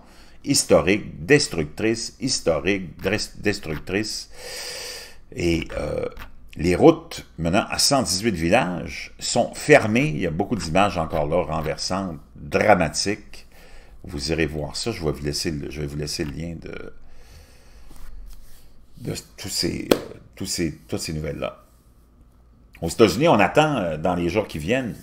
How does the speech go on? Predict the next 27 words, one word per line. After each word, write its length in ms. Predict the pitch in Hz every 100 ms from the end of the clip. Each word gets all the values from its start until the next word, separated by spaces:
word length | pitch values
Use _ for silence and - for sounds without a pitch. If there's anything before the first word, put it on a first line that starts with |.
| - -
une 180 | 82
double 280 | 90 214 165
tempête, 440 | - 78 76 101 92
imaginez-vous, 500 | 85 78 92 104 -
un 200 | 80 78
double 260 | 156 170
ouragan, 460 | 120 90 85 135 120 - - - - _ - - -
un 140 | 165
derrière 400 | 127 98 95 78
l'autre, 240 | 101 117
qui 80 | -
vont 160 | 85 80
toucher, 400 | - - 104 -
euh, 160 | 76 76
la 140 | 80
Louisiane, 500 | 78 80 73 85 92
entre 240 | 73 -
autres. 320 | 87 85 - - - - - - - - - - - -
Euh, 240 | 92 - 85
ça 220 | - -
va 160 | 78 80
être 240 | - -
quelque 180 | - -
chose 340 | - 107 85
de 280 | - 80 - -
spectaculaire, 880 | - - 113 107 98 - 78 87 101
sûrement, 500 | - 80 76 98